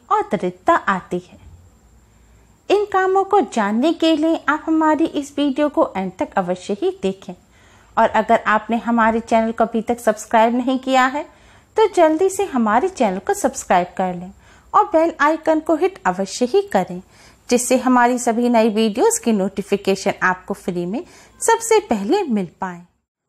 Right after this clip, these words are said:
दोस्तों, आज की इस वीडियो में हम बात करेंगे कुछ ऐसी गलतियों के बारे में जिन्हें रसोई घर में भूलकर भी नहीं करना चाहिए। अगर इन कामों को आप रसोई घर में करेंगे तो इससे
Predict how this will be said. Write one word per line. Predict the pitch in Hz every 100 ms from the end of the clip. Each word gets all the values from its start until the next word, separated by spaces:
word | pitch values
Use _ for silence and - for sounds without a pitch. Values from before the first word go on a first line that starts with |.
| _ _
दोस्तों, | 453 440 453 -
आज | 277 302 -
की | 392 392
इस | 370 302
वीडियो | 302 294 339
में | 330 339
हम | - 359 330
बात | 320 320
करेंगे | - 311 311 302 311
कुछ | 311 311
ऐसी | - 294 - 302
गलतियों | 285 285 285 294 285
के | 285
बारे | 285 285 285 285 285
में | 294 285 - - _ -
जिन्हें | 370 440 381
रसोई | 240 - 311 330
घर | 311 311
में | 320 339 -
भूलकर | - 220 196 202 190
भी | 208
नहीं | 202 190 202
करना | 190 208 269 403
चाहिए। | - 220 185 202 185 196 - _ _ _ _ _ _ - - -
अगर | 226 220 233
इन | 233 233
कामों | 233 214 226 233
को | 220
आप | 208 359 392 262
रसोई | 262 359 381
घर | 349 208 190 330
में | 359
करेंगे | 247 190 196 190 196 196 _ _ - - -
तो | 240
इससे | - 214 - 226